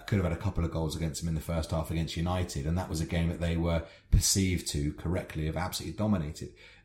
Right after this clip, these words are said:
Giving up chances is not, doesn't actually matter, I don't think. You know, it, you will concede more goals maybe, but we're not conceding more goals than we used to, and we're a much more attacking team, giving up more chances. But the keeper's making saves, which he's perfectly <laughs> entitled to do. That's why you pay him.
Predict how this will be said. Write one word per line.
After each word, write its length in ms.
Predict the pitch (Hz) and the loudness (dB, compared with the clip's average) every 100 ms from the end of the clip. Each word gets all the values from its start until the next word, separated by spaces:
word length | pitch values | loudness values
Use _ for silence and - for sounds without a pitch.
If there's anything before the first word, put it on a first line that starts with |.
| _ - - | _ -10 2
Giving 280 | 123 127 | 4 4
up 100 | 117 | 2
chances 420 | - 113 110 - 85 | 2 2 2 2 0
is 160 | 73 | 0
not, 480 | 87 92 - - - - - _ _ _ _ _ - - | 2 2 0 -6 -8 -10 -20 _ _ _ _ _ -20 -2
doesn't 260 | 107 104 95 | 2 2 0
actually 380 | 92 - 85 | -4 -4 -2
matter, 420 | 87 80 - - - _ - | 0 0 -2 -8 -10 _ -6
I 80 | 76 | -4
don't 240 | 76 71 | -2 -4
think. 200 | - 69 | -6 -4
You 140 | 107 101 | 2 2
know, 80 | |
it, 100 | 110 117 - | 2 -4 -4
you 200 | 123 117 | 0 2
will 260 | 123 117 104 | 2 0 0
concede 480 | 101 92 131 131 101 | -2 0 2 0 0
more 140 | 87 | 0
goals 300 | 82 85 80 | 0 -2 0
maybe, 540 | 98 101 69 71 85 - - - - | 2 2 2 -4 -6 -10 -20 -10 0
but 240 | 95 - - - _ - | 2 0 -8 -20 _ 0
we're 160 | 101 | 6
not 220 | 98 - - | 6 6 2
conceding 420 | 85 85 80 80 | 0 2 2 2
more 140 | 76 | 0
goals 280 | 69 76 73 | 0 -2 0
than 100 | 78 | 0
we 60 | 78 | 0
used 240 | 78 76 | -2 -2
to, 80 | 87 | -2
and 120 | 87 | 0
we're 140 | 90 87 92 | 2 0 2
a 20 | |
much 260 | 101 - | 2 2
more 140 | 90 85 | 0 0
attacking 380 | - 85 87 80 | 0 -4 -4 -4
team, 280 | 85 85 | -2 -2
giving 240 | 82 85 87 | -2 -2 -2
up 100 | 87 | -2
more 160 | 92 | -2
chances. 480 | 85 98 95 85 82 | -2 0 0 0 -2
But 260 | - 98 - - - | 0 -2 -2 -18 -12
the 80 | - | 2
keeper's 320 | 143 143 123 | 4 6 6
making 260 | 135 139 | 4 4
saves, 380 | 127 151 123 78 | 4 4 6 4
which 120 | 82 | -2
he's 100 | - | -2
perfectly 360 | - 101 98 104 | 4 4 4 2
<laughs> 60 | 107 | 2
entitled 380 | - 110 104 92 | 2 -2 -2 -4
to 80 | |
do. 160 | 104 110 | 0 0
That's 120 | 82 | 0
why 120 | 98 | -2
you 80 | 98 | -2
pay 220 | 98 110 | -2 -4
him. 80 | 82 | -4